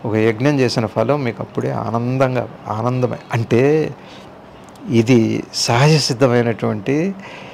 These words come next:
అలవాటు పడనటువంటి, మురికి కానటువంటి, మలినం చెందనటువంటి ధ్యానము. అందుకనే "అతిథి దేవో భవ" అని మన వాళ్ళు పెద్దలు చెబుతారు. వచ్చిన వాళ్ళకి ప్రేమగా,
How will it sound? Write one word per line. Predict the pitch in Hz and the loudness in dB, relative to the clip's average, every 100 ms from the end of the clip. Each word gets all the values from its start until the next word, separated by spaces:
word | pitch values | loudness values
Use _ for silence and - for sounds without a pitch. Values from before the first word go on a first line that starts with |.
| - - - - | -20 -20 -20 -4
అలవాటు | 107 123 151 170 165 | 2 4 6 6 6
పడనటువంటి, | 151 131 123 117 110 110 110 120 147 156 185 - - - - - - - | 4 4 4 0 -2 -4 -2 0 0 -2 -6 -16 -20 -20 -20 -20 -20 -8
మురికి | 113 120 135 160 156 | -2 4 6 6 4
కానటువంటి, | 156 123 117 117 - 117 104 143 | 4 4 4 0 0 -2 2 0
మలినం | 123 117 123 135 156 151 135 | 2 2 4 6 4 4 4
చెందనటువంటి | 127 131 123 110 117 113 101 147 185 202 - - | 4 4 2 2 0 0 0 0 0 -4 -12 -16
ధ్యానము. | 101 - 117 110 110 107 107 113 110 107 - - - - - - - - - - - - - - | -10 0 2 2 -2 -4 -6 -8 -8 -12 -16 -18 -20 -20 -20 -20 -20 -20 -20 -20 -20 -18 -6 0
అందుకనే | 120 117 131 | 2 4 4
"అతిథి | 139 120 135 127 | 4 4 2 2
దేవో | 120 123 120 | 2 4 4
భవ" | 120 127 175 180 120 - - - - - - - - - - - - 139 123 123 | 4 2 2 -2 -8 -18 -20 -20 -20 -20 -20 -20 -20 -20 -20 -20 -16 -12 -10 -8
అని | 120 127 123 117 117 - - | -4 -2 -2 -4 -6 -10 -8
మన | 139 113 | -4 0
వాళ్ళు | 113 113 | 0 0
పెద్దలు | 113 113 107 113 | 0 0 0 -2
చెబుతారు. | 110 110 - - - - - - - - | -2 -4 -8 -14 -18 -20 -20 -20 -14 -12
వచ్చిన | - 120 | -8 -6
వాళ్ళకి | 120 117 117 131 | -4 -4 -6 -8
ప్రేమగా, | 123 120 113 120 147 | -6 -4 -4 -4 -6